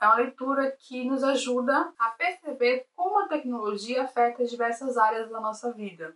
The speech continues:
E ficou muito pra mim a necessidade de reavaliar o tempo que a gente dedica pra essas tecnologias digitais, justamente pra gente encontrar um equilíbrio e trazer de volta pra nossa rotina momentos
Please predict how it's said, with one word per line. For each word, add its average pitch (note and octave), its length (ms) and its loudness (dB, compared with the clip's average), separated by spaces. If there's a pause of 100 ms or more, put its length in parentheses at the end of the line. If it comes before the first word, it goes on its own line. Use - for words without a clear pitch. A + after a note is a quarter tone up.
E - 80 -20
ficou C#4+ 280 -4
muito E4+ 320 0
pra B3 280 4
mim G#3+ 520 -6
a A3+ 140 0
necessidade C4 840 0
de A3+ 180 -16
reavaliar C4 760 4
o - 160 -14
tempo D4 580 -2
que A#3+ 80 -4
a A3 60 0
gente A3 260 -8
dedica A#3+ 580 -4
pra A#3 220 -2
essas - 200 -14
tecnologias G3+ 680 -8
digitais, F3+ 680 -2 (680)
justamente D4 600 2
pra C#4 80 -4
gente C4 300 0
encontrar C#4 420 6
um C4+ 140 2
equilíbrio B3 720 -2
e A#3+ 100 -4
trazer C#4 400 2
de D4+ 160 -4
volta B3 420 6
pra B3 160 0
nossa A3+ 300 -2
rotina A#3 460 -6
momentos B3+ 760 0